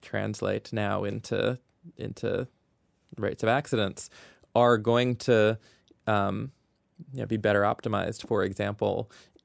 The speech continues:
um, in populous regions of the country. And so I, I think that's the kind of, um,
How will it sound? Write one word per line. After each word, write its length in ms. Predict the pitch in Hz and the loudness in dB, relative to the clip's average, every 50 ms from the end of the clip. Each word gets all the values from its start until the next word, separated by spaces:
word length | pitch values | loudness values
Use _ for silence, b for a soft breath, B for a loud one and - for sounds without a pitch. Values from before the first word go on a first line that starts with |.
| _ - | _ -4
um, 400 | - 98 98 - - - 135 143 - _ _ _ _ _ _ _ _ _ _ _ _ _ _ _ _ _ - | -4 -2 -2 -2 -4 -6 -10 -10 -12 _ _ _ _ _ _ _ _ _ _ _ _ _ _ _ _ _ -6
in 300 | - 113 107 101 107 113 - | -4 -4 -4 -4 -6 -10 -10
populous 520 | - - 107 104 - 113 101 101 107 - 107 | -4 -2 -2 0 0 0 0 0 0 -2 -4
regions 400 | 104 101 - - 101 98 95 - | -4 -4 -4 -4 -6 -8 -6 -8
of 120 | - - | -8 -8
the 60 | - | -8
country. 440 | - - 101 - - - - - 120 - _ _ _ _ _ _ 147 147 - _ _ _ _ - - - | -6 -6 -6 -6 -6 -8 -8 -8 -10 -14 _ _ _ _ _ _ -20 -20 -20 _ _ _ _ -10 -4 0
And 140 | 127 127 - | 0 0 4
so 240 | - 135 127 123 B B B B B B B | 6 6 6 6 B B B B B B B
I, 60 | - - - - | -10 -6 0 2
I 40 | |
think 160 | 131 175 170 - | 2 2 4 6
that's 240 | 156 175 - - | 4 4 4 2
the 80 | - 170 | 0 0
kind 320 | - - 147 135 131 117 | 2 4 4 4 6 6
of, 280 | 117 113 113 107 107 - b b b b b b _ - | 6 4 4 2 -2 -6 b b b b b b _ -2
um, 460 | - 107 101 98 98 95 95 104 120 | 2 4 4 4 4 2 0 -4 -6